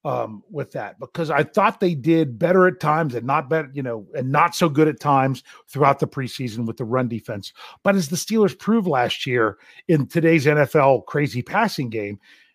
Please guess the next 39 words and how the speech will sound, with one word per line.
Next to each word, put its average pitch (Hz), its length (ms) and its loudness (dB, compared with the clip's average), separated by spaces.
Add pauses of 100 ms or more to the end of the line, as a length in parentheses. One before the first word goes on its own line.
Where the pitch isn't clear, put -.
(120)
you 202 180 8
can 285 220 4
actually 185 500 2
be 175 280 2
all 165 160 6
right 143 340 2
giving 160 320 2
up 156 140 -2
some 127 200 -8
rushing 147 340 -6
yards 180 560 -2 (720)
because, 143 840 2 (220)
in 147 140 -6
my 160 180 4
opinion, 131 540 -2 (380)
teams, 175 560 2
N 175 120 2
F 202 160 2
L 180 140 4
teams 151 460 -2
are 131 240 0
not 139 320 2
gonna 139 200 -2
sit 143 240 -8
back 131 300 -2
and 123 160 -6
run 135 200 0
the 131 80 0
ball 113 500 0 (340)
every 170 460 2
single 156 560 0
play 113 720 0 (260)
for 170 380 4
a 165 100 6
drive 113 680 2
in 180 100 0
the 147 80 2
third 160 360 2
or 139 160 0